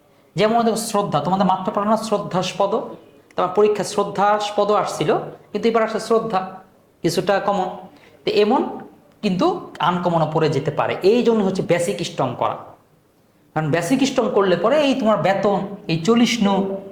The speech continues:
তারপর হচ্ছে বর্ধিষ্ণু, সব তুমি পারবা। এরপর হচ্ছে এই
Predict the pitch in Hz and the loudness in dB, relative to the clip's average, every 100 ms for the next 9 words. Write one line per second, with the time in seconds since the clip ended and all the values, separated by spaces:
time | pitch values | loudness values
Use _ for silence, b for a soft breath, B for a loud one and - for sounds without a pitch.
0 | - 165 170 196 196 196 202 190 196 - | -2 -2 2 0 0 0 0 0 -4 -12
1 | - - 147 185 190 214 - 214 185 - | -18 -10 -2 0 2 0 2 0 0 -4
2 | - - 240 233 160 127 113 110 - - | -10 0 0 0 -2 0 0 0 -4 -12
3 | - _ _ _ b b b b - 240 | -20 _ _ _ b b b b 0 0
4 | 262 269 202 175 - 202 339 - - - | 2 2 2 0 0 0 0 -4 -12 -18
5 | - _ _ _ - _ 156 135 127 123 | -20 _ _ _ -20 _ -2 0 0 0
6 | 123 117 | -2 -4